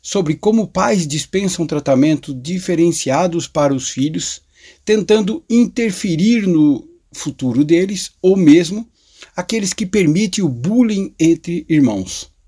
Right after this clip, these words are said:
São atitudes condenáveis, mas é preciso dizer que muitos pais não têm a noção de que estão agindo para o mal, pois eles estão sempre pensando em dar o melhor de si.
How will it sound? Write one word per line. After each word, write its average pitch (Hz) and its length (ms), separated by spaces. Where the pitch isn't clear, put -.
São 247 280
atitudes 190 480
condenáveis, 151 840
mas 156 260
é 175 60
preciso 180 400
dizer 165 540
que 165 160
muitos 180 420
pais 151 420
não 214 240
têm 214 400
a 165 60
noção 156 440
de 151 120
que 160 120
estão 185 380
agindo 160 460
para 165 260
o 156 80
mal, 135 260
pois 180 200
eles 190 260
estão 170 260
sempre 269 460
pensando 185 500
em 196 140
dar 151 240
o 160 40
melhor 143 320
de 165 80
si. - 320